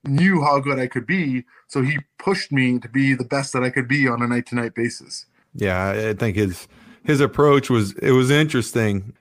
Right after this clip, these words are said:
Speaker 2: you know, 'cause he doesn't come off as that intense or whatever, like, you know, on the T V, or,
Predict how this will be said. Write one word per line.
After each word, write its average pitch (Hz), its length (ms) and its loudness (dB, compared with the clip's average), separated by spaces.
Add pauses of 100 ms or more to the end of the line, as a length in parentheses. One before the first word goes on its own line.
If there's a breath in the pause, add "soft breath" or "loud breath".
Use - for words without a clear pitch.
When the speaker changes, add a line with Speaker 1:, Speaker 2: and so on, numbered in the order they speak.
(140)
Speaker 2:
you 113 80 0
know, 101 60 2
'cause 98 220 0
he 107 120 2
doesn't 117 280 2
come 107 200 0
off 101 300 2
as 95 240 0
that 101 360 -2
intense 98 580 -2
or 98 100 2
whatever, 98 400 2
like, 95 300 -2
you 113 180 -2
know, 90 120 2
on 90 120 0
the 87 220 -2
T 113 180 2
V, 95 280 2
or, 87 180 0